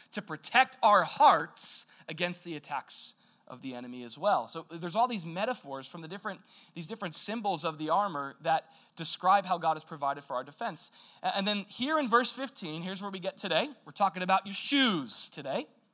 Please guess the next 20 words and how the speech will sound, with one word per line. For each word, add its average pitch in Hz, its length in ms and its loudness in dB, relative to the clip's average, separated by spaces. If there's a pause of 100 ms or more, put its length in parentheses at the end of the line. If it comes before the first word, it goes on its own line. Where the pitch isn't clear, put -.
(2250)
Paul 185 220 4
says, 156 360 -2
"Having 160 520 -2
shod 254 720 4
your 190 320 -4
feet - 720 -10 (960)
with 143 160 -16
the 156 80 -10
preparation 170 1080 -6 (760)
of 131 160 -12
the 127 80 -12
gospel 147 680 -4
of - 240 -14
peace." - 400 -12
This 131 140 -8
is 127 80 -12
our 123 240 -14 (360)
verse 120 220 -8
for 113 160 -12
today. 98 280 -20